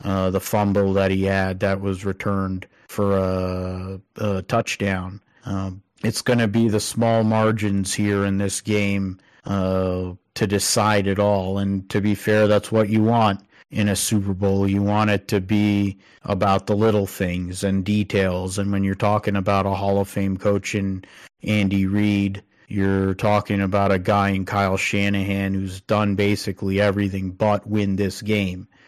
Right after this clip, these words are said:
Um, the, knowing that his dad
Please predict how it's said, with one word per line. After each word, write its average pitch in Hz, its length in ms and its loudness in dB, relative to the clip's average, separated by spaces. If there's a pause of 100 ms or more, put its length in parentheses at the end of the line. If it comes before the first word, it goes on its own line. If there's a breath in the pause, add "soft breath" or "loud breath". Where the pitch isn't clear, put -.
(100)
Um, 92 760 -6 (160)
the, 92 580 0 (480)
knowing 98 440 2
that 95 160 2
his 95 580 -2
dad 95 480 -2